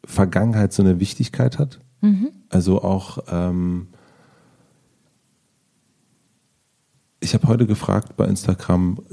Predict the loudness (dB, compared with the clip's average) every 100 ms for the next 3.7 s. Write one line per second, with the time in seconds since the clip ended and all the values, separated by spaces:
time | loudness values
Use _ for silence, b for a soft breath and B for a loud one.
0 | -4 -4 -2 -4 0 2 2 2 0 0
1 | 0 2 4 4 2 -2 -4 -12 -4 -4
2 | -4 -16 _ _ _ _ _ _ _ _
3 | _ -20 -20 -20 0 4 4